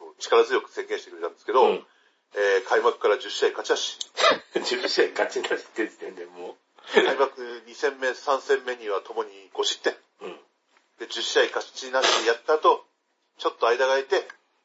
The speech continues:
Speaker 1: 十一試合勝ちなし。
Speaker 2: <laughs>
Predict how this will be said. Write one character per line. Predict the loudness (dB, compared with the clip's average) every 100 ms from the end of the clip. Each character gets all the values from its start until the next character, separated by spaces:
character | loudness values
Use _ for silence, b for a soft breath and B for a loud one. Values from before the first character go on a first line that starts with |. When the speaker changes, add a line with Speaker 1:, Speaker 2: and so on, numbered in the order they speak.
| _ -12
Speaker 1:
十 | -10
一 | -10
試 | -2 0
合 | 0
勝 | -4 -2
ち | 0
な | 0
し。 | -2 -12
Speaker 2:
<laughs> | -6 -2 -2 -4 -2 -2 -2 0 -2 -2